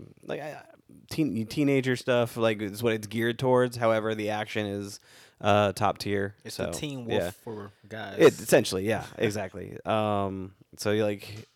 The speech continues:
Speaker 1: anyway, that's what it is. It's, uh, it's, uh, geared towards young males, and it typically has a lot of action-filled plots. That's basically shonen. Okay. So anyway, I just wanna get that out of the way.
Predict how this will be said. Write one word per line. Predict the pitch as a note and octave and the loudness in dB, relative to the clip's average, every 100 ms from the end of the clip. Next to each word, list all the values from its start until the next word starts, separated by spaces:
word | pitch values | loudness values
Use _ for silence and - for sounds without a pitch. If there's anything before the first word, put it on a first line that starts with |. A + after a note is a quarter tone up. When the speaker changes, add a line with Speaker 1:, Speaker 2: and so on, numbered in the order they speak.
| - | 2
Speaker 1:
anyway, | F3 A#2+ F2+ | 4 4 2
that's | A#2 A#2 | 0 2
what | B2+ G#2+ | 4 2
it | |
is. | F2+ E2+ | 0 -4
It's, | G#2 G2+ G#2+ | -6 -2 2
uh, | G#2 G#2+ G#2+ - | 2 0 -4 -6
it's, | G#2 G#2 - - - | -4 -4 -8 -10 -6
uh, | E2 F2+ D#2+ G#2+ | -2 -2 -2 0
geared | C#3+ D3 | 4 4
towards | C#3+ C3+ A2+ | 4 4 4
young | A2+ A#2 A#2 | 2 0 0
males, | A2 A2+ G#2+ G#2+ G#2+ - | 0 0 0 0 -2 -8
and | G2+ G#2 G2+ G2+ | -10 -8 -8 -8
it | G#2 G2+ | -8 -6
typically | A#2+ G#2 G#2 G#2+ | -6 -4 -2 -2
has | G#2+ G2+ G2 G2 G2 | -2 -4 -4 -6 -6
a | F#2 | -6
lot | G2+ | -6
of | C#2+ | -6
action-filled | F#2 - F2+ - F2+ E2 | -8 -8 -10 -8 -8 -6
plots. | E2 - - | -8 -8 -10
That's | - G2+ - - - - - _ - | -4 -4 -4 -16 -20 -20 -20 _ 4
basically | C3 B2 A2 | 6 6 0
shonen. | G#2 G2 D#2+ - - | 0 -2 -4 -10 -6
Okay. | G2 G2+ - _ - - _ | -2 -2 -2 _ -20 -20 _
So | - B2+ - - _ - | 0 2 2 -2 _ 0
anyway, | D3 C#3+ G#2+ D2 - - | 4 4 2 -2 -10 -6
I | |
just | A2 A2 | -4 -4
wanna | G#2+ | -4
get | G#2 G2 | -4 -4
that | G2 | -6
out | |
of | E2+ | -6
the | |
way. | D#2 | -10